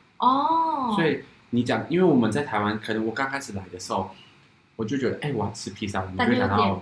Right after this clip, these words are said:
Speaker 1: 必胜客。
Speaker 2: 呃，就看到，看到披萨号就想点，
Speaker 1: 嗯。
Speaker 2: 然后我朋友说，“怎么会选这间？这间很烂欸。”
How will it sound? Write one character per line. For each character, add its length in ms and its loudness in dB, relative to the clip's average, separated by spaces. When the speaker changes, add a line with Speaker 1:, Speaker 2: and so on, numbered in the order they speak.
Speaker 1:
必 100 -4
胜 160 -4
客。 100 -2
Speaker 2:
呃， 40 0
就 120 0
看 160 0
到， 80 2
看 120 -2
到 320 2
披 100 -6
萨 180 -2
号 100 2
就 100 -4
想 220 -6
点， 100 0
Speaker 1:
嗯。 40 -2
Speaker 2:
然 100 -2
后 160 0
我 60 -8
朋 100 -2
友 80 2
说 220 -6
，“怎 100 4
么 80 4
会 60 0
选 120 4
这 140 2
间？ 160 4
这 100 0
间 160 2
很 300 -2
烂 200 -2
欸。” 180 -2